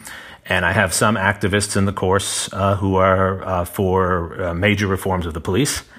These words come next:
And then I have some, uh, individuals who might not even be on the right politically, but nonetheless, they're deep believers in, in a traditional law and order position that we need, we need a strong police force. And,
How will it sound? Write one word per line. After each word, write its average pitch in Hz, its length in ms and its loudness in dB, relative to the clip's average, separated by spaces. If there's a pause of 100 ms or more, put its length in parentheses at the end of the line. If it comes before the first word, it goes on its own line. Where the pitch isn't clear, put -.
(300)
And 101 120 -2
then 104 100 4
I 101 60 4
have 98 180 0
some, 123 440 0
uh, 101 160 -2
individuals 107 480 0
who 123 100 4
might 139 220 4
not 120 240 2
even 113 300 2
be 120 220 0
on 101 160 0
the 95 100 0
right 104 260 -2
politically, 98 500 0
but 95 160 -4
nonetheless, 104 600 2 (340)
they're 107 160 2
deep 104 240 0
believers 101 500 2
in, 90 280 0
in 104 120 -2
a 101 60 2
traditional 107 540 2
law 98 180 4
and 98 80 2
order 101 220 2
position 113 500 2
that 92 140 -2
we 90 80 -6
need, 95 320 0 (100)
we 95 140 -4
need 95 160 -2
a - 40 -6
strong 85 280 -4
police 98 260 -2
force. 95 260 -6
And, 110 200 -2